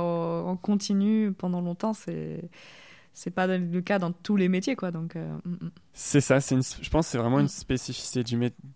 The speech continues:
Speaker 2: du métier. Après, bien entendu, t'es en R et D, euh, dans, en entreprise,
Speaker 1: Oui.
Speaker 2: bah,
Speaker 1: Mm.
Speaker 2: ça peut être aussi la même chose,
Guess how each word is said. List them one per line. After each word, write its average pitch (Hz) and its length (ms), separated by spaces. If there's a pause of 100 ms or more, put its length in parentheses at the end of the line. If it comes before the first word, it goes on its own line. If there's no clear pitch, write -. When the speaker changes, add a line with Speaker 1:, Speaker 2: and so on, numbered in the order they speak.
(140)
Speaker 2:
du 127 80
métier. 123 260
Après, 127 400 (160)
bien 135 220
entendu, 156 400
t'es 135 120
en 113 120
R 123 220
et 127 80
D, 139 360 (480)
euh, 107 460
dans, 110 160
en 110 80
entreprise, 131 540
Speaker 1:
Oui. 123 60
Speaker 2:
bah, 110 120
Speaker 1:
Mm. 190 240
Speaker 2:
ça 110 160
peut 117 140
être 113 200
aussi 123 400
la 117 120
même 117 180
chose, 131 600